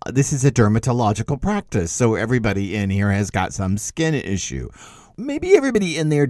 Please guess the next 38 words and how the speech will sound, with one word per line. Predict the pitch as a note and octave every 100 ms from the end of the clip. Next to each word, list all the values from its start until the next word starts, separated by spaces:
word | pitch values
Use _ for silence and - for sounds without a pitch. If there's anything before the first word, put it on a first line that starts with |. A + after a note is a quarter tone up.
| -
doesn't. | - D3+ A#2 F#2 - _
Maybe | A#2 F3+ B3
some | A#3+
people | A#3 D#3 C3
are |
just | A2 F#2
waiting | G2+ A#2 B2 B2
for | G#2+ G#2
others | G#2 G2+ -
to | F#2+
come | - F#2
out. | C3 C3 C3 B2 - - - - -
You've | C#3+ D3
made | F#3 A3+
a | C#4+
kind | - E3 B2+
of | A#2
categorical | - - D3+ E3+ D3 B2 C3 C3 C3 B2+ B2 A#2
assumption | F2 A#2 - F#3 E3 D#3 D#3 A#2 A2
that | A#2+ F2
is | B2 B2+ A2+
mostly | A2+ C#3 E3 A#3+ - - C3 A#2
true, | - A2 A2 G#2+ A2 - - -
but | - -
you | G3+
know | F#3 F#3+ A#3
that | A3+ G3+ -
you | E3 -
can't | - - G3+ G3 G3+ - -
say | - - C4+ C#3 F2+ D2 D2 - -
that | C3+ D3 - -
everyone | F3 E3 E3 D#3+ C#3+ C3+ C3
in | B2 C#3 B2+
that | A2+ G#2
room | C3 C#3+ A#2 A2
has | A2 G#2
a | F#2+
dermatological | A#2 A2 A2+ A2+ G2 F#2+ F#2 -